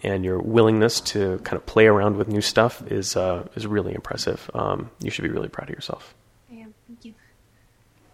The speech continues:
Speaker 1: Oh, excellent. Um,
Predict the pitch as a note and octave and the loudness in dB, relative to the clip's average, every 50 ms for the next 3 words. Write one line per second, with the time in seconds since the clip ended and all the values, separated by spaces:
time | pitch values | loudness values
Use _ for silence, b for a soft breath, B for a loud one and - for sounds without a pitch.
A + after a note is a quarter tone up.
0 | - - - - - - - - - - - - - - - _ _ _ _ _ | -8 -6 -4 -4 -6 -6 -8 -10 -12 -12 -12 -12 -16 -20 -20 _ _ _ _ _
1 | _ _ _ _ _ - B B B B B B B B B B B B B - | _ _ _ _ _ -20 B B B B B B B B B B B B B 6
2 | A#2 G#2+ G#2 G#2 G2+ G2 F#2 F#2 | 6 8 8 6 6 4 0 -4